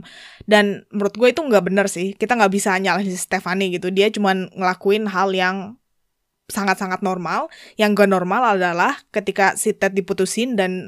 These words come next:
akhirnya bunuh tiga puluh perempuan. <laughs> Ya, jadi ini tetap salah si Ted. Kenapa dia jadi pembunuh? Bukan salah si Stephanie.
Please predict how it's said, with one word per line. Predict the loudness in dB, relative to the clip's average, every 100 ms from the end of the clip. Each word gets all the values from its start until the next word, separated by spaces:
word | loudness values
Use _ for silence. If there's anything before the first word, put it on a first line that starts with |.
| -4
akhirnya | -4 -2 -2
bunuh | 0 -2
tiga | -2 -4
puluh | -4 -4
perempuan. | -4 -4 -4 -2 0
<laughs> | -2 -2 -14 -16 -12 0
Ya, | 0
jadi | 4 2 0
ini | 2
tetap | 2 2 0
salah | 2 2 2
si | 2
Ted. | 2 -2 -6 _ _ _ _ -4
Kenapa | -4 0
dia | 2 4
jadi | 2
pembunuh? | 0 -2 -4 -6 -6
Bukan | -2 0
salah | 0 0 -2
si | -6
Stephanie. | -6 -8 -14 -20